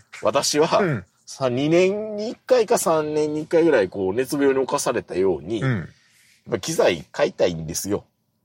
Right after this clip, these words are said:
Speaker 2: まあ。
Speaker 1: ラジオをするにあたって、自分の音質っていいのかな？悪いのかな？でもみんな、いいポッドキャス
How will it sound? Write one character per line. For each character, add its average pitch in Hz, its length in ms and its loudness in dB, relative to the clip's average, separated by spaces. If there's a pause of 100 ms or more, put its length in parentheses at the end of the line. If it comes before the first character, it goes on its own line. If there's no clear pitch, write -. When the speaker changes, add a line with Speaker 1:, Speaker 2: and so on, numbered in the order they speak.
(380)
Speaker 2:
ま 95 180 2
あ。 - 20 4
Speaker 1:
ラ 104 140 4
ジ 151 120 2
オ 165 60 6
を 127 40 4
す 143 160 -2
る 147 120 2
に 147 100 2
あ 156 80 4
た 131 100 4
っ - 40 -4
て、 117 240 2
自 90 200 -4
分 156 260 0
の 208 240 4 (140)
音 190 160 6
質 202 220 -4
っ - 20 -16
て - 480 0 (320)
い 202 100 -4
い - 40 0
の 240 100 2
か 196 120 -8
な？ 214 180 -4 (160)
悪 262 220 2
い 240 80 -4
の 208 80 -2
か 196 120 -6
な？ 220 160 -4 (460)
で 208 80 2
も 190 80 2
み 190 120 -6
ん 214 40 -2
な、 143 300 0 (1300)
い 175 160 2
い 160 40 -4
ポ 180 160 -2
ッ - 60 -6
ド 180 100 -6
キ 202 80 -2
ャ 196 40 0
ス - 160 -4